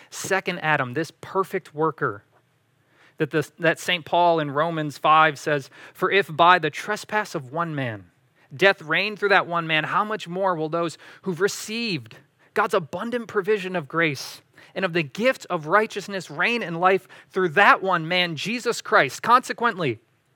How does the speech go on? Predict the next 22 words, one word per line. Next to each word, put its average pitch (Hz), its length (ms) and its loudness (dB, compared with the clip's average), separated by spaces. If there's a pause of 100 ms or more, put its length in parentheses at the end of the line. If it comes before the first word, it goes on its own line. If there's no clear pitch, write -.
(320)
just 254 220 -2
as 175 140 -6
one 220 380 0
trespass 190 640 2 (260)
resulted 202 400 2
in 160 100 -2
condemnation 202 600 0
for 160 140 -2
all 196 200 2
people, 220 400 -4 (160)
so - 380 2
one 180 560 0 (160)
righteous 175 540 0
act 170 280 4
resulted 147 460 -2
in 127 140 -6
justification 165 960 -6 (240)
and 120 220 -4 (120)
life 127 500 0 (280)
for 147 240 -6
all 147 260 2
people. 123 480 -10